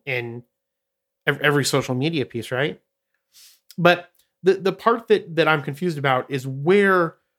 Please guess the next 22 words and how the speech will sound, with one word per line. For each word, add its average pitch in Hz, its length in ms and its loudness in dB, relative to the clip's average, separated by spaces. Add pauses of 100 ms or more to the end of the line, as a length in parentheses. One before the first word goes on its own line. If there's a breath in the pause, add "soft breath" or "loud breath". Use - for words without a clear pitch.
(100)
where 180 380 4
it 139 60 0
was 147 180 2
unlawful, 139 460 0
because 139 340 -6
they 196 140 2
had 196 260 -2
to 196 40 -4
get, 170 560 0 (300)
from 185 180 2
my 196 220 4
knowledge, 175 640 0 (340 soft breath)
they 165 200 4
had 196 320 0
to 175 220 -2
get 175 480 0 (300)
the, 147 520 -4 (1300)
they 160 220 2
had 208 460 0
to 196 160 -2
have 165 500 -4
the, 139 260 0